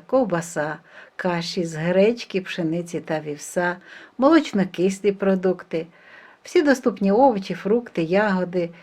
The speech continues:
та вітамінна зелень, але без термічної обробки. Пийте какао, їжте горіхи, мед. До речі, дуже корисний хліб з висівками та чай з ромашки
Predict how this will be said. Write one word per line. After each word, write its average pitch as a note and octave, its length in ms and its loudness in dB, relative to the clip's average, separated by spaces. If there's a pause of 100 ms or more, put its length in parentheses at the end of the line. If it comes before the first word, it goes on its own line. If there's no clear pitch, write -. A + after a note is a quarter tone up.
(160)
та F#3+ 160 2
вітамінна F3+ 640 2
зелень, A3 460 4
але G#3 400 4
без A3+ 320 2
термічної D#3+ 760 -6
обробки. E3+ 600 -2 (640)
Пийте D4+ 300 4
какао, F#3+ 720 2
їжте F#3 380 -2
горіхи, F3 680 0 (300)
мед. F#3+ 380 0 (480)
До E3+ 140 2
речі, E3+ 300 0
дуже G#3+ 220 2
корисний A3+ 480 0
хліб G#3+ 520 -2
з F#3 240 0
висівками G3 880 0 (280)
та F3 260 0 (120)
чай G#3 600 -2
з E3 160 -4
ромашки G3+ 800 -4